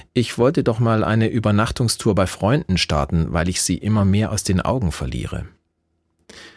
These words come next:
Okay, ich merke schon, die Jahresmitte ist ein guter Zeitpunkt, darüber nachzudenken, was bisher gelaufen ist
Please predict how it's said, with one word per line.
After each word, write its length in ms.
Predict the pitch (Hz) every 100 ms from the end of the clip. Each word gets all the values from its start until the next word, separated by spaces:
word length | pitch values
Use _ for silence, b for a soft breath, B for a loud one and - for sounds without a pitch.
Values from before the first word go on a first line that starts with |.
| B B -
Okay, 340 | 120 - 113
ich 200 | 57 -
merke 300 | 110 90 85
schon, 340 | - 78 67 - B B B -
die 100 | 95
Jahresmitte 580 | 90 120 139 - 135
ist 160 | 110 -
ein 200 | 107 101
guter 360 | - 160 143 120
Zeitpunkt, 540 | - 101 - 101 95
darüber 300 | 90 87 85
nachzudenken, 880 | 78 78 - 85 87 87 80 82 82
was 180 | 78 -
bisher 340 | 82 - 80
gelaufen 460 | 76 71 78 - 98
ist 400 | 92 90 -